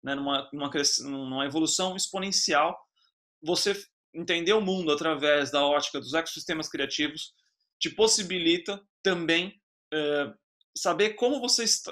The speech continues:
como estar nesse mundo, né? E trocar o E pelo, pelo nós, ou o E pelo ou e o eu pelo nós.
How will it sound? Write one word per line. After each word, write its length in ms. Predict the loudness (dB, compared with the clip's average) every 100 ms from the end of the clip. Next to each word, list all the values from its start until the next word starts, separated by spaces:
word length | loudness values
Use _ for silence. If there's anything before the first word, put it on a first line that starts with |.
| -8
como 140 | -2
estar 380 | 0 6 8 8
nesse 260 | 4 -2
mundo, 280 | 0 0 -2 -10 _ _ _
né? 220 | -10 -8 -4
E 140 | -4
trocar 640 | 0 0 4 6 6 6 -2 _ _ -20 -8
o 180 | 2 6
E 280 | 6 4 -2
pelo, 440 | 2 4 4 0 -10 -4
pelo 220 | 0 0
nós, 420 | 2 0 0 -4
ou 200 | -4 -4 -4
o 120 | 2
E 80 | 2
pelo 220 | 4 6
ou 360 | 8 8 6 0 _ _ -4
e 100 | 4
o 120 | 6
eu 280 | 8 4 2
pelo 220 | 2 2
nós. 460 | 2 0 0 -2